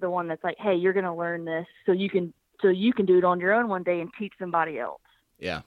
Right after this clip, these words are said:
Speaker 2: that's, uh, it's very cool because, you know, from a stereotype kind of environment, the, the, the girl doesn't get the same opportunities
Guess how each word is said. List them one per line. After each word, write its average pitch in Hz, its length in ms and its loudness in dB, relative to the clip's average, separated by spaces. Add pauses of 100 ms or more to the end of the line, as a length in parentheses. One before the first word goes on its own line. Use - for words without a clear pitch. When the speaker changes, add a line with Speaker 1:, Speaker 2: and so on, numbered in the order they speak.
(160)
Speaker 2:
that's, 92 320 -12
uh, 87 260 -6
it's 90 180 -18 (120)
very 107 260 -4
cool 104 280 -6
because, 92 500 -8 (320)
you 117 100 -6
know, 98 280 -4 (100)
from 120 180 -8
a - 40 -8
stereotype 104 760 -6 (540)
kind 98 400 -8
of 87 600 -12 (280)
environment, 90 760 -8 (160)
the, 90 540 -8 (680)
the, 90 440 -8
the 107 200 -8
girl 123 420 2
doesn't 101 300 -4
get 95 140 -6
the 98 60 -12
same 101 280 -6
opportunities 90 960 -8